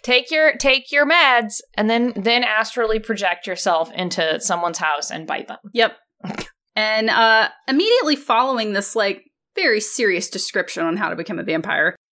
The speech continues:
Speaker 2: it talks about pranking Wiccans. Like,
Speaker 1: What?
Speaker 2: yeah, it, it, uh, it says, "One real, real world task for the novi-, novitiate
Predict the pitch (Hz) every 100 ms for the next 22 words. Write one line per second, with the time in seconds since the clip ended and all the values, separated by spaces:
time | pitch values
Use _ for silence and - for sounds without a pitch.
0 | _ _ 196 - 359 370 233 - - 214
1 | 240 294 214 165 180 247 349 392 392 -
2 | - - _ _ _ - 254 427 571 740
3 | 740 - 339 370 269 196 - 277 - 247
4 | 254 - 254 247 233 240 233 254 233 202
5 | - _ _ - 480 453 226 226 262 262
6 | 247 - 214 339 392 277 233 226 196 -
7 | 214 185 - - 196 190 185 175 - -
8 | 208 202 185 220 - - 208 196 220 320
9 | 202 156 196 -